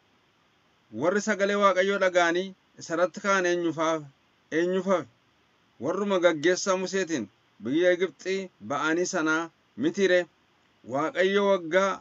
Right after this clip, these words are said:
afurtama eenyu irratti aare? Warruma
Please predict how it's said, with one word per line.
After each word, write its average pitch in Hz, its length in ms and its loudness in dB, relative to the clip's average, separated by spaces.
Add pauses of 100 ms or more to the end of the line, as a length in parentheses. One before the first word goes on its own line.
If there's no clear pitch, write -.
afurtama 160 640 -2
eenyu 185 340 -2
irratti 175 360 0
aare? 139 300 -2 (560)
Warruma 165 480 -2